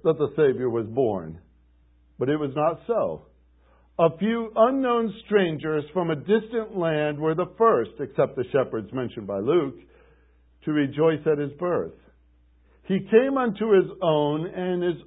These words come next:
own received him not. What a mournful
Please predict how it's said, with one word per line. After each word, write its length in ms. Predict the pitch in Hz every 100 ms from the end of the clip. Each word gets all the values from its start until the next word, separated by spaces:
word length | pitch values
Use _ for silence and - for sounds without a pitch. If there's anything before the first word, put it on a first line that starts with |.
| -
own 340 | 190 165 160
received 640 | 160 156 160 196 175 160
him 300 | 127 160 156
not. 360 | 165 151 156 - _ _ - _ _ _ _ _ _ _ _ _ _ _ _
What 180 | 170 185
a 80 | 180
mournful 760 | 160 175 220 269 269 196 247